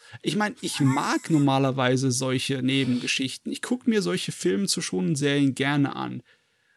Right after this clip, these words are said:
Ähm, f-, f-, wahrscheinlich ist es bei mir, hat das bei mir immer eher Chancen, als dass ich die Serie noch mal weiter gucke. So bin ich ein bisschen,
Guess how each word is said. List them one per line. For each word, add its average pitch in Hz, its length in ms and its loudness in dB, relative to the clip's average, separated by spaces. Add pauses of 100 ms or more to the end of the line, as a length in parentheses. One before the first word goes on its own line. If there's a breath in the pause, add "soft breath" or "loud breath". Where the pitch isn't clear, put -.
(120)
Ähm, 165 300 2
f-, - 460 -10
f-, - 360 -16 (100)
wahrscheinlich 165 480 2
ist - 200 -2
es 151 140 -2
bei 147 160 4
mir, 147 140 2
hat - 120 0
das 127 100 0
bei 165 80 2
mir 160 180 6
immer 165 160 2
eher 180 320 0
Chancen, 170 440 -2
als 147 160 -4
dass 143 100 2
ich 131 60 -2
die 139 100 2
Serie 135 400 4
noch 120 160 0
mal 123 140 -2
weiter 123 280 -6
gucke. 127 360 -6
So 127 140 -4
bin 127 160 -6
ich 127 160 -2
ein 131 80 2
bisschen, 123 300 -2